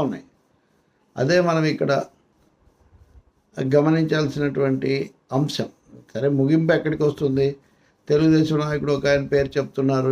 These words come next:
ఇంకెవరినో అక్కడ పట్టుకున్నారు అంటున్నారు. రేపు పొద్దునకు వాళ్ళ గురించి చెప్పినా కానీ పెద్ద ఉపయోగమే ఉండదు. ఎందుకంటే ఇవన్నీ నాటకం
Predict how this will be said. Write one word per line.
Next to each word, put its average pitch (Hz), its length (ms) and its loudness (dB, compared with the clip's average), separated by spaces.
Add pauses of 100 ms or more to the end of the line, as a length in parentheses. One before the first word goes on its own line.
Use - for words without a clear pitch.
ఇంకెవరినో 131 460 0 (120)
అక్కడ 127 160 -4 (100)
పట్టుకున్నారు 135 640 -4
అంటున్నారు. 127 420 -10 (140)
రేపు 131 180 -2
పొద్దునకు 143 420 -2 (720)
వాళ్ళ 208 200 4 (120)
గురించి 240 280 0
చెప్పినా 233 300 2 (100)
కానీ 240 200 -2
పెద్ద 190 140 2 (100)
ఉపయోగమే 190 460 0
ఉండదు. 151 280 0
ఎందుకంటే 175 380 0 (120)
ఇవన్నీ 156 260 0 (120)
నాటకం 147 360 -2